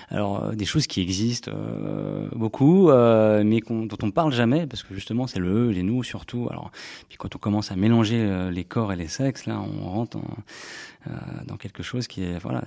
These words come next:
si on, je citais Lévi-Strauss, là, on est dans l'échange, enfin, dans des choses qui sont, qui vont au-delà de,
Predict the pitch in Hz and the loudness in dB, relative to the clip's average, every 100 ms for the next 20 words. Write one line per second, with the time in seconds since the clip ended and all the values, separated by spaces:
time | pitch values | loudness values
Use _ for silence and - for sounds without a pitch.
0 | 101 107 - - - - 104 104 107 107 | -10 -16 -18 -20 -20 -12 -12 -10 -12 -12
1 | 110 107 - - 107 90 90 - - 139 | -12 -14 -16 -10 -4 -4 -4 -8 -2 -4
2 | 120 98 82 82 101 - 143 156 147 104 | -2 -4 -2 -2 -2 0 4 4 4 2
3 | 95 95 92 117 - - 98 92 - - | -2 -2 -2 -6 -8 -10 -6 -6 -8 -16
4 | - - - 98 - 120 113 123 123 98 | -18 -20 -6 -4 2 4 6 4 4 2
5 | 92 98 | 0 -2